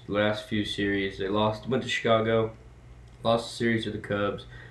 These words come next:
went to the Pittsburgh Pirates, who are one of the worst teams in M L B, lost that series. Then they go to New York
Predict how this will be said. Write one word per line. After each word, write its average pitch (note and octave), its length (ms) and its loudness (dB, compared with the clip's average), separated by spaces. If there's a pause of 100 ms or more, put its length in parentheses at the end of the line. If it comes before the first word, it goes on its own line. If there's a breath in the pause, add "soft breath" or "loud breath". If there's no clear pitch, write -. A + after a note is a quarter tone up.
(160 loud breath)
went A2+ 180 0
to - 80 -12
the A2+ 60 -10
Pittsburgh - 580 -2
Pirates, G2 380 2
who G#2+ 100 4
are G#2 40 4
one G#2+ 100 4
of G2+ 60 2
the F#2+ 60 0
worst G2 260 0
teams G2 240 -2
in F#2+ 80 -6
M F#2+ 120 -4
L F#2+ 120 -4
B, F#2+ 320 -2 (340 loud breath)
lost A#2 340 4
that G#2 220 2
series. F#2+ 500 -2 (360 loud breath)
Then A#2+ 180 4
they A2+ 120 6
go A#2 160 6
to A#2 60 8
New A#2 160 6
York G#2 460 4